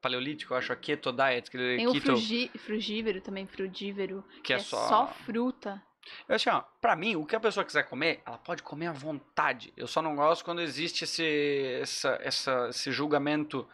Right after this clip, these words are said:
Speaker 1: assim como existe pelas pessoas do meio ambiente, é, existem que compromete o movimento das pessoas, tipo assim, tu é vegana. Massa, que, que legal, tipo,
Speaker 2: Uhum.
Speaker 1: ótimo, mas tu não tá tentando impor a,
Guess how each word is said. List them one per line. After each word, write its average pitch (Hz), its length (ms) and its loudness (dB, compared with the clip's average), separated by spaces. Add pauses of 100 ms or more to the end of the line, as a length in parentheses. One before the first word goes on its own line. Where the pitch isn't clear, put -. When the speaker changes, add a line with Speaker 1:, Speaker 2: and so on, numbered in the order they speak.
(560)
Speaker 1:
assim 185 320 0
como 180 340 0
existe 160 320 2
pelas 151 240 2
pessoas 147 320 -2
do 135 100 -4
meio 143 220 2
ambiente, 143 600 0
é, 143 880 2
existem 151 480 -2
que 170 120 -6
compromete 180 680 2
o - 40 -6
movimento 175 440 0
das 165 140 -2
pessoas, 175 340 -2
tipo - 160 -6
assim, 170 160 2
tu 151 100 2
é 165 60 6
vegana. 160 400 2 (960)
Massa, 294 340 4
que, - 240 -10
que - 160 -2
legal, 220 540 4
tipo, 240 160 -4
Speaker 2:
Uhum. 247 180 0
Speaker 1:
ótimo, 226 380 6
mas 135 120 0
tu - 60 -2
não 170 80 6
tá 202 100 6
tentando 190 280 0
impor 185 440 6
a, 185 60 10